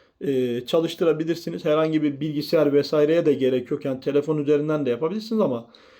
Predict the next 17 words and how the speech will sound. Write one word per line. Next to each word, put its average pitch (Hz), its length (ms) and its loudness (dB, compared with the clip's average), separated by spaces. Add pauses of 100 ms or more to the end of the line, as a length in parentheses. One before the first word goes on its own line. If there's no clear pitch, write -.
(180)
e, 147 220 2
telefonda 175 480 2
biraz 165 260 4
daha 160 140 0
hani 160 120 0
ekranın 156 540 -2
ufak 170 280 -2
olmasından 127 460 -2
dolayı 185 240 -4
uğraştırıcı 139 580 0
olacaktır. 117 500 -4 (560)
E, 143 260 4
izlediğiniz 196 540 2
için 208 160 0
teşekkür 196 380 2
ederim 143 340 4
arkadaşlar. 139 640 0